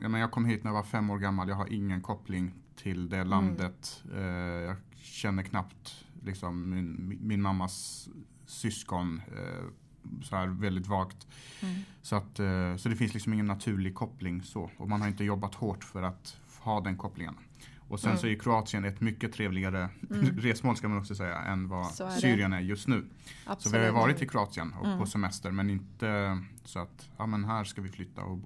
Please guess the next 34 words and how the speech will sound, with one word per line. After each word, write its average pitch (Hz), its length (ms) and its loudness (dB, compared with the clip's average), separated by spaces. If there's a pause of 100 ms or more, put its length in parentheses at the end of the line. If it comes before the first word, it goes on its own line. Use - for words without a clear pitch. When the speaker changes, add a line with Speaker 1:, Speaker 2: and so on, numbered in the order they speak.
(100)
Speaker 1:
och 101 100 -6
bo." 95 100 -4
Speaker 3:
Nej, 190 420 2 (180)
precis. - 520 -6 (580)
Och - 100 2 (120)
jag 220 180 4
tror 302 220 4
det 220 220 6
beror 220 300 8
väldigt 247 300 4
mycket 196 300 2
på 196 140 4
hur 190 260 6
familjen, 180 680 2
hur 202 300 4
familjuppväxten 185 840 0
har 185 100 4
varit. 208 560 2
Alltså, 196 180 -2
min 214 180 4
familj 208 380 4
var 180 160 4
väldigt 190 440 2
så 190 80 -2
här, 180 60 2
när 180 120 2
vi 185 120 0
flyttade 202 420 0
till 214 120 -4
Sverige 180 280 0
så 190 140 -2
ville 180 160 2
vi 180 140 2
integre-, 180 540 2